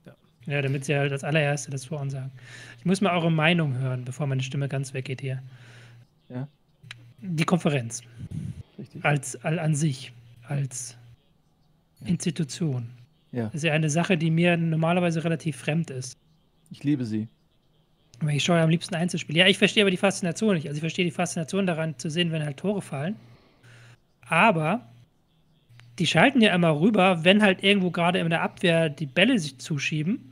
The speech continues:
Speaker 2: Dann schalten sie weiter nach Heidenheim, da schiebt sich Heidenheim hinten die Bälle zu. Das hat ja mal die Dynamik so von so einer,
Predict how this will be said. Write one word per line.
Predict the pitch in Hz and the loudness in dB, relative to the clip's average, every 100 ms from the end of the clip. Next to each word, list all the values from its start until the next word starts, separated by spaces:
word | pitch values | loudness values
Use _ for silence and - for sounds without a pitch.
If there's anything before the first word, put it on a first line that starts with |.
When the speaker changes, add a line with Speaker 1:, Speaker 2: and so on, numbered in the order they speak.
| - _ _ _ _ _ _ | -20 _ _ _ _ _ _
Speaker 2:
Dann | 165 196 | -2 -2
schalten | - 185 185 | 2 2 2
sie | 160 | -2
weiter | 165 175 | 0 0
nach | 165 - | 0 0
Heidenheim, | 185 233 208 160 175 | 2 4 2 2 0
da | 170 165 | 0 -2
schiebt | 196 185 | -2 -6
sich | - - | -12 -2
Heidenheim | 180 247 190 | 0 2 2
hinten | 151 143 | 0 -2
die | 143 | -6
Bälle | 135 143 139 | -4 -6 -6
zu. | - 170 254 - - _ _ _ _ - | -6 -6 -8 -14 -20 _ _ _ _ -2
Das | 160 - | -2 0
hat | 220 | 2
ja | 202 | 4
mal | 185 170 | 4 2
die | 160 | 0
Dynamik | 151 143 147 226 220 - | 0 0 2 2 2 0
so | - 170 | -2 -2
von | 165 180 165 | -2 -2 -2
so | 151 | 0
einer, | 165 165 160 151 | 0 0 -2 -4